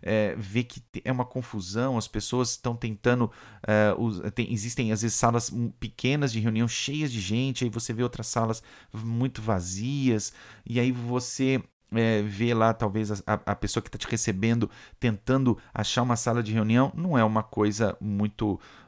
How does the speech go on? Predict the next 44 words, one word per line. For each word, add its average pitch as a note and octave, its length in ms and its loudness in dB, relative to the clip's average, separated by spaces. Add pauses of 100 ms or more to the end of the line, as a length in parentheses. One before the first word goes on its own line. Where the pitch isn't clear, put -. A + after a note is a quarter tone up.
(100)
muito G#2+ 340 0
legal F#2+ 420 4
de F#2+ 80 -8
se - 200 -2
ver, A2 460 0
né? G#2+ 220 0
Pode B2+ 540 0
dar G2 280 4
a A2+ 60 4
impressão, G#2+ 640 -4
de E2 120 -8
novo, F2+ 240 -8
é D#2 60 -6
uma, E2 340 -6 (220)
talvez D2+ 280 -6
aqui - 300 -4
eu F#2+ 100 4
passo F#2+ 320 0
uma F2+ 60 -2
percepção - 440 -6
pessoal, F#2+ 540 -2 (420)
mas B2+ 200 -2
pode D#3 500 0
dar A2 160 4
a A2 60 2
impressão G#2+ 580 0
de A2+ 160 -6
que A2 400 -6
a B2 40 -2
empresa A2+ 400 -4
não A#2 240 -4
é B2 100 0
organizada, A#2 920 -2
ela F#2 160 -8
não G#2 200 -8
tem, A2 360 -6 (220)
ela A#2 180 4
não B2 100 0
tá B2 180 4
muito B2 240 -2
focada G#2+ 520 2
nas G#2 180 -4
pessoas. F#2+ 600 -4
Então, C3 300 2